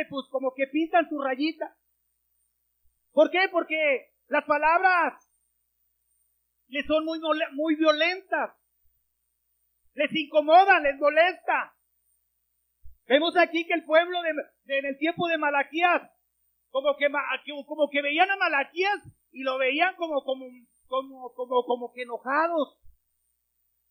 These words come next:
Sí, sí, sí, sí, sí. Ay, como que Malaquías, ay, la trae con nosotros. Ay, como que las palabras de Malaquías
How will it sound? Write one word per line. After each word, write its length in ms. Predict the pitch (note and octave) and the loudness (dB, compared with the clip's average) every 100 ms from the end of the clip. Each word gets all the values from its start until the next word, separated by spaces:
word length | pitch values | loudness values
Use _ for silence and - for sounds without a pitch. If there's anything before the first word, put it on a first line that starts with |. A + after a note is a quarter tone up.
| - | -12
Sí, 220 | D4 F4 | -6 -4
sí, 240 | C4+ F4 | -2 -2
sí, 280 | E4+ D#4+ F4 | -2 -6 -6
sí, 260 | - E4+ F4 | -6 -6 -6
sí. 440 | C#4+ F4 F4 - _ _ _ _ _ _ _ - | -6 -6 -6 -14 _ _ _ _ _ _ _ -4
Ay, 200 | D#4 F4 | 0 0
como 220 | E4 D4 | 2 2
que 120 | D4 | 2
Malaquías, 680 | C#4+ C#4 C#4 D4 F4+ G4 F4 - - - | 0 0 0 0 4 6 6 0 -20 -6
ay, 220 | D4 F4 D#4+ | 0 0 0
la 160 | C4+ | -2
trae 180 | C#4 D4 | 2 0
con 140 | F#4 | 0
nosotros. 720 | F4+ C4 C#4 D#4 - F4 E4 _ _ _ _ _ _ _ _ _ _ _ _ _ _ _ _ _ | -2 0 4 4 2 -6 -6 _ _ _ _ _ _ _ _ _ _ _ _ _ _ _ _ _
Ay, 220 | A3 D#4 | -6 -6
como 240 | E4 D#4+ C#4+ | 0 2 2
que 120 | C#4+ | 2
las 120 | C#4+ | -4
palabras 420 | C#4 C4+ D#4 F#4 | 0 4 6 4
de 100 | F4+ | 2
Malaquías 600 | D4+ C#4 C4 - D#4+ F4+ | 0 2 0 -2 2 2